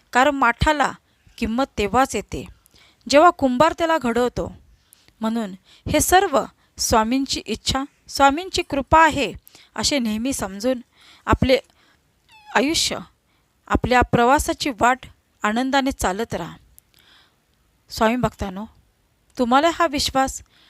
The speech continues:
आपल्या स्वामींवरती असेल तर कमेंट बॉक्समध्ये "धन्यवाद देवा" टाईप करा आणि आपल्या चॅनलला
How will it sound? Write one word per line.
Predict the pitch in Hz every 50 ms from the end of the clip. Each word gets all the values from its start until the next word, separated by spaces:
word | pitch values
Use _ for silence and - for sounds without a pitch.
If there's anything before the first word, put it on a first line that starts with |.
| _ _ -
आपल्या | 226 - 269 294
स्वामींवरती | - - 277 220 220 233 254 262 262 269 247 - 269 247
असेल | 202 196 - - 208 202 233 240 - _ _ _ _ _ _ -
तर | 262 247
कमेंट | 240 - 220 220 214 226 240 240
बॉक्समध्ये | 233 240 240 - - - 208 196 185 226 233 254 - _ _ _ _ - - - _ _ _ -
"धन्यवाद | 247 302 339 359 381 359 349 330 254
देवा" | 226 254 240 220 247 262 285 _ _ _ _ _ -
टाईप | 233 226 240 262 -
करा | - - 180 175 190 185 _ _ _ _ _ _ _
आणि | - 233 240
आपल्या | 262 254 254 262 262 -
चॅनलला | - 233 220 214 233 262 269 240 185 -